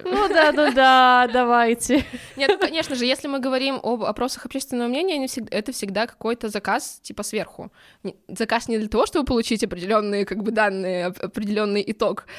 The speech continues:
Speaker 2: этого опроса, а чтобы его провести. Ну, то есть, э, вот этим всем конторам, конторам, <laughs> типа ВЦИОМа, ФОМа, Левада-центра, которая, по-моему, является иностранным агентом,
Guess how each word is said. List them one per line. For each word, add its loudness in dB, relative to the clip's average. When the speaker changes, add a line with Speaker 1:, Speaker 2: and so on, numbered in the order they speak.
Speaker 2:
этого -6
опроса, -4
а -6
чтобы -4
его -2
провести. -6
Ну, -10
то -8
есть, -10
э, -6
вот -10
этим -6
всем -4
конторам, -4
конторам, -4
<laughs> -20
типа -6
ВЦИОМа, 0
ФОМа, -2
Левада-центра, -4
которая, -10
по-моему, -6
является -10
иностранным -8
агентом, -2